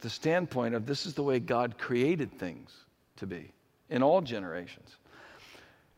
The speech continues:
Paul wrote to Timothy in First Timothy two, verse eleven.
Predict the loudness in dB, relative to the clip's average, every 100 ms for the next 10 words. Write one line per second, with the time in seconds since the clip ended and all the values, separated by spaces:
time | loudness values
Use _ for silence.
0 | _ _ _ 4 10 10 10 8 2 2
1 | 4 4 4 2 4 2 2 0 0 2
2 | 2 4 2 2 4 6 6 4 -6